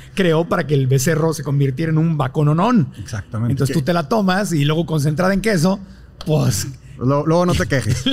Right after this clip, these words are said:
Speaker 2: <laughs> ¿qué resultados nos va a dar? O sea, te-, es-, estás echándole el, el, el, la gasolina, el alimento que no fue diseñada para ti.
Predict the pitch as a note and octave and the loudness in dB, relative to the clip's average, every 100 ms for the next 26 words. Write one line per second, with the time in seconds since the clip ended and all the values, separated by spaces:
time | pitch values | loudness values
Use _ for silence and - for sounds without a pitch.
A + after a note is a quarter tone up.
0 | - B3 D#4 - - - G#3+ - A3 G#3 | -2 -2 0 0 0 0 -2 -2 0 0
1 | G3 G3+ G3+ F3+ G3+ G3+ F3+ E3 F#3 A3+ | 2 2 2 0 0 2 2 0 0 0
2 | G#3 F#3 - A3+ - - - - - - | 0 0 -2 -8 -10 -14 -20 -20 -18 -12
3 | - A3 - G#3+ F3 F#3+ - - - D#3+ | -4 -4 -4 -4 -2 -2 -6 -14 -6 -2
4 | F#3 F#3 G3 F#3 D#3+ C3 - - - - | 0 0 2 2 0 -2 -6 -14 -20 -20
5 | - - F#3 E3+ F3+ F3 - E3 D#3+ D3+ | -20 -8 -4 -4 -2 -4 -4 -4 -2 0
6 | D3+ D#3 D#3+ F#3+ F#3+ E3 D#3 D#3 F3 F3 | 0 2 2 2 2 2 2 0 0 0
7 | D#3 D3+ G3 F#3+ D#3 C#3+ F3 C#3+ B2 A2+ | 0 2 0 0 0 -2 -4 -4 -4 -2
8 | A3+ D#3 | -2 -4